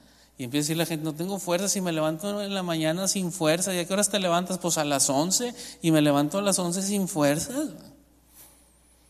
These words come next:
Bueno, pues aquí está, nos está diciendo cómo opera Dios. Y Dios dice, "El que, si fueres flojo en el día del trabajo,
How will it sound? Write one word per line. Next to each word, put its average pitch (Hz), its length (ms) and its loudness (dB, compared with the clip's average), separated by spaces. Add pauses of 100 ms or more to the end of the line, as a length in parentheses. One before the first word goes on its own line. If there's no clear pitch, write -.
(200)
Bueno, 123 200 -6
pues 147 160 -2
aquí 135 160 -4
está, 160 360 4
nos 156 180 2
está - 120 2
diciendo 160 420 2
cómo 160 240 0
opera 156 280 6
Dios. 156 440 4 (360)
Y 123 140 -2
Dios 139 180 2
dice, 135 540 2
"El 127 160 0
que, 117 960 -4
si - 180 0
fueres - 360 8
flojo 214 360 8
en 208 80 4
el 170 160 4
día 170 80 6
del 180 160 4
trabajo, 165 560 4